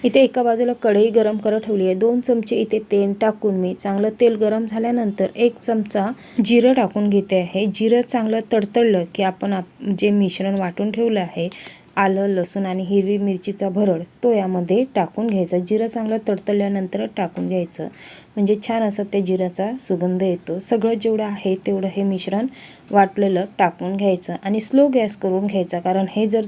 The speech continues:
जळलं तर चव बिघडून जाते आणि हे पटकन जळलं जातं. इथे गॅस लो करून ठेवायचा, नाहीतर फोडणी पटकन ही जळते. आता हे जळू नये म्हणून मी अगदी मिक्सरमध्ये एक चमचा पाणी टाकून, हे पाणी टाकून घेते, म्हणजे, अ, जो आला लसणीचा जो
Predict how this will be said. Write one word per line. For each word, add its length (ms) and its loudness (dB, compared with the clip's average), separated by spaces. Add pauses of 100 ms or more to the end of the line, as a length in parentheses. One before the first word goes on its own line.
जळलं 300 4 (120)
तर 40 0
चव 280 -2
बिघडून 400 0
जाते 420 -2 (360)
आणि 140 4
हे 100 4
पटकन 480 -2
जळलं 360 4
जातं. 360 -2 (120)
इथे 200 -2
गॅस 380 0
लो 180 4 (120)
करून 240 0
ठेवायचा, 520 -4
नाहीतर 300 -4
फोडणी 320 0
पटकन 480 -4
ही 160 0
जळते. 420 0 (380)
आता 140 0
हे 260 6
जळू 300 6
नये 220 4
म्हणून 280 2
मी 240 2
अगदी 380 -2 (200)
मिक्सरमध्ये 640 2
एक 160 4 (100)
चमचा 280 0
पाणी 320 -4
टाकून, 420 -2 (100)
हे 140 2 (180)
पाणी 320 0
टाकून 320 0
घेते, 360 2 (380)
म्हणजे, 320 6 (160)
अ, 260 0
जो 240 -2
आला 260 2
लसणीचा 460 0
जो 100 0